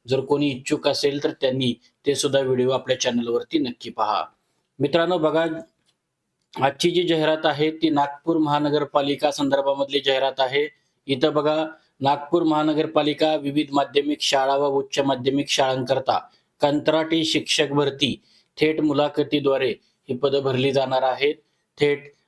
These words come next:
अ, इंटरव्ह्यू असेल. तर याच्यामध्ये बघा, कंत्राटी शिक्षक अठरा माध्यमिक आहेत आणि कंत्राटी शिक्षक उच्च माध्यमिक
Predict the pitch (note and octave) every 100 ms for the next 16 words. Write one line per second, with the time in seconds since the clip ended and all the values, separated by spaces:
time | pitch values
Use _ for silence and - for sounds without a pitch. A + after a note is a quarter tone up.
0 | - C3+ B2+ B2 C3+ C3 D3+ C#3+ C#3+ C#3
1 | - D3+ D#3 D#3+ _ - B2+ B2+ D3 D3
2 | C#3+ C#3 D3+ D#3 - C#3 B2+ C#3+ D3+ C#3
3 | C3+ - - C#3 - C3 - D3+ D#3 C#3
4 | B2+ A#2+ D3 D#3 D3+ C#3 D3+ D#3+ - _
5 | _ _ _ C3 C#3+ D3 C#3+ C#3 B2+ D3
6 | D3+ D#3 D#3 D#3 - D#3+ - - D#3 -
7 | F3+ E3 B2+ C#3 C3 -